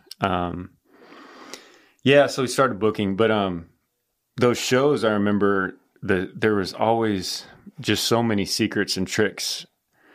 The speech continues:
Not really tricks, but just, it was always about just being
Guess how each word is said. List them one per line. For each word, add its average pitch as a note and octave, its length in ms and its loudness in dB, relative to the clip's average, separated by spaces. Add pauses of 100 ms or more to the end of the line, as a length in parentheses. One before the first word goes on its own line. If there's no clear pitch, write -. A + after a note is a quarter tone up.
(540)
Not F3 120 -2
really A2 180 2
tricks, D3 460 2
but C3+ 200 -2
just, C3+ 220 -4
it C#3+ 80 2
was C#3+ 160 2
always D#3+ 360 4
about B2 340 2
just G#2+ 240 -8
being A2+ 640 0